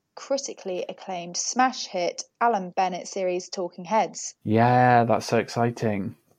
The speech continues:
Speaker 1: So exciting. And actually, David Sedaris, who is, like, a really cool writer, um, he did a, he did an article in The Guardian today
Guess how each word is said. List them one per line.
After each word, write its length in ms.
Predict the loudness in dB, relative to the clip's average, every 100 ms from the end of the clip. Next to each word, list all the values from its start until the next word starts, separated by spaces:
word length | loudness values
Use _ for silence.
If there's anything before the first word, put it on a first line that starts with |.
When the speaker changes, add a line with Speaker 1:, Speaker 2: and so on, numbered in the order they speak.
| _
Speaker 1:
So 480 | -12 -8 2 4 6
exciting. 680 | 4 0 2 2 2 -2 -4
And 160 | 0
actually, 500 | 2 2 0 -4 -6 -2
David 320 | 4 4 4
Sedaris, 760 | -2 -2 4 6 6 4 0 -6
who 60 | -4
is, 200 | -4 -4
like, 300 | -4 -4 -6 -4
a 320 | 0 0 0 -4
really 280 | -4 -2
cool 400 | -4 -4 -4 -4 _ _ _ _ 0
writer, 600 | 4 4 2 0 0 -2 _ _ _ 0
um, 300 | 0 0 -4
he 140 | -4
did 160 | -2 0
a, 180 | -2 -6 -12
he 180 | -8 -6
did 160 | -2
an 220 | 0 2 4
article 440 | 2 2 -4 -8
in 60 | -4
The 60 |
Guardian 480 | 2 4 4 0 -8
today 560 | -10 -4 -2 -2 -6